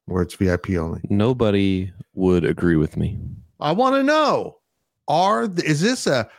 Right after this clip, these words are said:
Speaker 1: radical stand, like you're in the ten percent or fewer minority, or is there, like, a secret stash of K-Staters, like, at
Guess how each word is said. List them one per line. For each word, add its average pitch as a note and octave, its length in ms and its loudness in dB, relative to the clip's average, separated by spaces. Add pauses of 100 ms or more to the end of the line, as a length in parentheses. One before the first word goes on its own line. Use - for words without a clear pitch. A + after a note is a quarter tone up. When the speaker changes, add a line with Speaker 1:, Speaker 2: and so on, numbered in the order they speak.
(140)
Speaker 1:
radical E3+ 600 0
stand, F#3+ 480 0
like C#3 240 0
you're C#3+ 180 2
in C#3 160 2
the A#2 80 2
ten C#3+ 300 0
percent C3 480 0 (140)
or A2 120 0
fewer B2+ 340 2
minority, D#3+ 600 2 (300)
or C#3+ 80 -2
is C#3+ 80 0
there, B3+ 100 2
like, B3 260 0 (280)
a B2 100 -2
secret F#3 640 0 (240)
stash C#3+ 600 -2
of A2+ 80 -4
K-Staters, B2 840 0
like, F#2+ 180 0
at - 80 -10